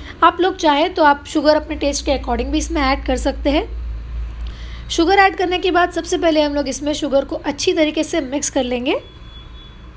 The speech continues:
हाई फ्लेम पे ही आपको पूरी मिक्सिंग करनी है। और अब मैं इसमें ऐड कर रही हूँ मावा।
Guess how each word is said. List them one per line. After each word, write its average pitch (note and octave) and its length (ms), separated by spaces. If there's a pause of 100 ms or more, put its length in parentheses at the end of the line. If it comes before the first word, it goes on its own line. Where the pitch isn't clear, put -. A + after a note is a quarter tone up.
(1700)
हाई D#4+ 240
फ्लेम F#4 280
पे G#4 100
ही G#4 80
आपको F4+ 260
पूरी E4+ 200
मिक्सिंग D4+ 360
करनी C#4+ 300
है। D#4 140 (2500)
और E4 180
अब F#4+ 200
मैं G4 120
इसमें D#4+ 260
ऐड C#4 260
कर B3+ 140
रही B3+ 100
हूँ F4 160 (1080)
मावा। B3+ 440